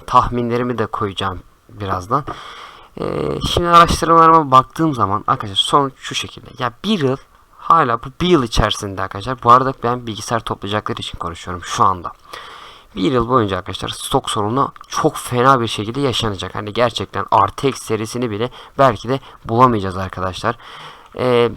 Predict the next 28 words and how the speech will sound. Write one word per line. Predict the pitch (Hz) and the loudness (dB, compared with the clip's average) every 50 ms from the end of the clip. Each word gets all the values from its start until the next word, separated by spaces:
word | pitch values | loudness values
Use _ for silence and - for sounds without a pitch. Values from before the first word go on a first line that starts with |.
| - - - - | -6 -10 -10 -8
şöyle | - - - - - - 196 196 185 165 139 | -6 -6 -4 -2 2 4 6 6 8 6 6
olacak. | 120 107 107 117 131 - - | 4 2 0 -2 -4 -4 -4
Mesela | - 165 - 160 151 | -4 -2 0 0 2
bir | 165 196 180 | 4 6 6
ay | 160 135 | 6 4
sonra | - - 139 139 143 156 165 156 - - | 4 2 -2 -2 -2 -4 -8 -12 -10 -6
bir | - 190 | -4 2
bakmışsınız | 156 131 110 - - 113 110 - - 139 147 - - - - - - - _ - - | 2 2 2 2 -2 -8 -8 -6 -6 -6 -6 -6 -8 -16 -20 -20 -20 -20 _ -12 -8
G | - 175 185 | -6 -6 -6
T | 165 - 139 | -4 -4 -4
X'in | 127 107 - - - 78 78 78 - - - | -6 -4 -6 -6 -6 -6 -6 -6 -8 -12 -14
sallıyorum | - - - - 131 131 135 143 151 147 131 113 | -14 -10 -2 4 4 4 6 6 4 2 0 0
şu | 104 - 110 | -2 2 2
anda | 107 110 139 160 - | 4 4 2 0 0
bin | - 202 175 | 0 2 2
elli | 131 110 101 104 | 2 2 0 -4
Ti | - - 165 | -2 0 2
arkadaşlar. | 139 117 107 104 - 95 98 104 - - 120 123 | 4 4 2 0 -2 -4 -4 -4 -4 -4 -4 -4
Mes | 143 151 120 - - - - _ - | -2 -4 -4 -6 -8 -16 -20 _ -6
bin | 139 151 147 | -4 -2 0
ellisi | 120 104 92 95 - - - | 0 -2 -4 -6 -10 -8 -8
ya | 95 95 | -6 -2
da | 110 131 139 - - - - - - _ - | -2 -2 -2 -4 -10 -20 -20 -20 -14 _ 0
bir | 180 147 | 4 6
bakmışsınız | 123 104 - - 110 - 131 139 - | 6 6 4 0 -8 -6 -6 -4 -4
stoklarda | - - - 139 - - 110 92 92 101 127 135 123 | -4 -2 -2 -2 0 2 2 2 2 4 2 2 4
dolmuş. | 135 123 113 101 113 135 - - | 2 2 2 0 -4 -6 -8 -8
Ha, | - - | -8 -10